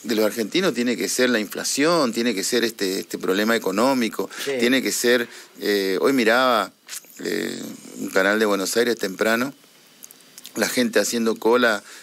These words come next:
Speaker 1: por, por el paro de, de, de, del transporte allá,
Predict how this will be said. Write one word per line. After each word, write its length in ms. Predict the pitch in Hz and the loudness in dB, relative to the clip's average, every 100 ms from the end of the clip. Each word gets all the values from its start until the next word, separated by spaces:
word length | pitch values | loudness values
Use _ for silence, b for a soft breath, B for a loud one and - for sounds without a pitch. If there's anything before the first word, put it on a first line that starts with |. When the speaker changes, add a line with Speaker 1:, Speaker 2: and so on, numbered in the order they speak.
| B | B
Speaker 1:
por, 180 | 98 98 | -8 -4
por 160 | - 104 | 0 2
el 160 | 104 | 0
paro 340 | - 104 113 104 | 0 2 4 4
de, 300 | 98 90 87 | 0 -4 -4
de, 180 | 95 | -4
de, 180 | 85 87 82 | -4 -4 -6
del 220 | - 101 | -4 -4
transporte 520 | - 90 - 113 104 95 | -4 -8 0 0 0 -2
allá, 520 | 87 120 151 139 113 | 0 2 2 2 0